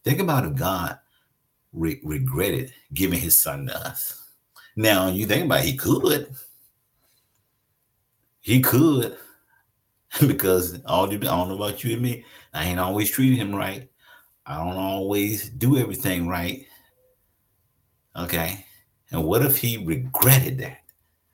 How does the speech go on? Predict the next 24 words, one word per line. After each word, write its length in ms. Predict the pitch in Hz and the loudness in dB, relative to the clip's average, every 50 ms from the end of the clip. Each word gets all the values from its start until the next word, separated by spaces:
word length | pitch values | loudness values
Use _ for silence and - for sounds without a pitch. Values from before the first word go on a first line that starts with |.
| _ _ _ _ _ - | _ _ _ _ _ -6
and 100 | 73 78 | -2 0
said, 180 | - - 78 67 | 2 2 2 0
"You 120 | 78 95 | 0 -2
know 180 | 95 101 95 95 | -2 -2 -2 -2
what? 420 | 92 95 95 92 - - - - - | -2 -2 -2 -2 -4 -8 -12 -10 -6
Guess 260 | - 80 - - - | -6 -4 -4 -4 -4
what? 240 | - 62 - - - _ _ _ _ _ - | -6 -6 -8 -10 -16 _ _ _ _ _ -6
I'm 240 | - 92 95 87 80 | -2 -2 -2 -2 -4
taking 320 | - - - 98 - 90 85 | -4 -2 -2 0 0 0 -2
my 160 | 80 78 71 | -2 -4 -4
grace 380 | 65 65 67 65 65 - - - | -4 -2 -2 -2 -2 -2 -6 -6
back." 320 | - - - - - - - - - - - - - - - - - | -6 -8 -8 -8 -10 -16 -16 -16 -16 -16 -16 -14 -14 -14 -12 -8 -2
That's 220 | - 113 123 127 | 0 2 4 4
scary 440 | - - - - 90 90 87 78 - 131 | 4 2 2 0 -2 0 0 -2 -4 -6
to 120 | - - | -6 -6
me, 280 | 127 120 - - - _ _ _ _ _ _ - - - - - - - | -6 -6 -8 -10 -18 _ _ _ _ _ _ -20 -20 -20 -20 -14 -10 -8
for 120 | - 73 | -6 -4
God 280 | 67 71 80 82 82 - | -2 -2 0 0 0 0
to 100 | - 131 | -2 -4
take 300 | - - 110 110 110 - | -4 -2 -2 -2 -2 0
his 260 | - 117 113 104 - | 0 2 2 2 0
grace 680 | - - - 95 95 - 147 131 127 - - - - _ _ _ - - - _ _ | -4 -4 -2 -2 0 0 -2 -2 -4 -4 -4 -4 -8 _ _ _ -20 -20 -20 _ _
from 580 | - - - - - - - 117 117 104 87 65 | 0 4 6 6 8 6 4 2 0 -2 -2 -4
me 320 | - - - - - - | -6 -8 -12 -16 -18 -20